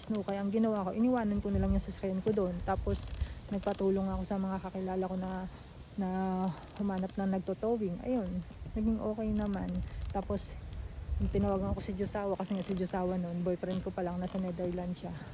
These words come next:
Siya mismo din yung kumontak doon sa mechanic. Tapos, inaayos naman. So, ayun, guys. Kung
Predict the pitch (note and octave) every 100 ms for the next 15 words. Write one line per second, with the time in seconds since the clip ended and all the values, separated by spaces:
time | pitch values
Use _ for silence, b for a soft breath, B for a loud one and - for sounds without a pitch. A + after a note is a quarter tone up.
0 | B B B - - A3+ G#3+ G#3 G3 F#3+
1 | F#3+ F#3 F#3 F3+ F3 F3+ F3+ F#3 F#3+ F#3
2 | F#3 A3 G#3 F#3 F3 - F#3+ - G3 F3+
3 | F#3 F#3+ G#3 F#3+ F#3 F3+ E3 - - B
4 | B B B - - - - G3+ G3+ A#3
5 | C4 A3 F3+ F#3+ - - - - A3+ A3+
6 | A3+